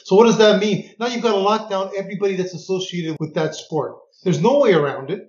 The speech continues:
So why are we even pretending that we can open when the slightest infection is gonna cause us to lock it down again? It's just ridiculous. I think the push to, to make money, and I understand that we need to make money. People are losing their homes.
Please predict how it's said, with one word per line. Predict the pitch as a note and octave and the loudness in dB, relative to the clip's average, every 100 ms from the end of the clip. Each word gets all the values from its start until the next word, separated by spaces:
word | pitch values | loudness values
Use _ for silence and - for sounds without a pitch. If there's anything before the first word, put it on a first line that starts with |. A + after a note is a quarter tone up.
| _ | _
So | - G3+ | -6 -2
why | A#3+ | -2
are | B3+ A#3+ | -4 -6
we | |
even | G3+ F#3+ | -8 -8
pretending | F#3 F#3 G3 F#3+ | -8 -6 -6 -4
that | F3 | -4
we | E3+ | -4
can | - E3+ F#3+ | -4 -4 0
open | G3+ D#3+ C3+ D#3 F3 D#3 | 0 0 -4 -4 -8 -4
when | E3+ E3+ D#3 D3 | 0 0 0 -4
the | D#3+ | -6
slightest | - F3 G#3 G#3 - F#3 | -8 -4 0 0 -2 -2
infection | D#3+ F#3+ G#3 - F3 F3+ | -2 0 -2 -2 -8 -6
is | D#3+ | -6
gonna | D3+ F3 E3 | -2 -2 -2
cause | F3 E3+ | -4 -4
us | E3 - | -6 -6
to | E3 | -4
lock | E3 E3+ E3 | -2 -2 -6
it | C#3+ | -6
down | D#3+ G3+ F#3+ | -4 -4 -6
again? | C3 A#2 - _ _ | -8 -10 -14 _ _
It's | F3+ G3 | -6 -2
just | A3 - | -2 0
ridiculous. | F#3+ E3 G#3+ F3+ C#3 | 0 0 0 0 0
I | D#3+ | 0
think | G3 F3+ - _ - | 0 -4 -6 _ -6
the | D#3 D#3 | -4 -2
push | A#3+ A#3+ - - | -2 -2 -6 -6
to, | F3 E3 D3+ - _ _ | -2 -2 -4 -10 _ _
to | E3 | 2
make | E3 G3+ F3 | 4 4 4
money, | E3+ D3+ D#3 | 2 4 2
and | D#3+ | 2
I | E3 | 0
understand | F#3+ F3 - F3+ A#3 E3+ | 0 -2 0 0 0 0
that | C3+ C3+ | -2 0
we | D#3+ | 0
need | F#3 F#3+ | 0 0
to | E3+ | 0
make | D#3 | 0
money. | D3+ D#3+ F#3+ | 2 2 2
People | F#3 F#3 E3 | 0 -2 -2
are | E3+ | 0
losing | D#3 D#3+ | 0 0
their | D3+ C#3+ | 2 4
homes. | F3 F#3 E3+ | 4 2 -2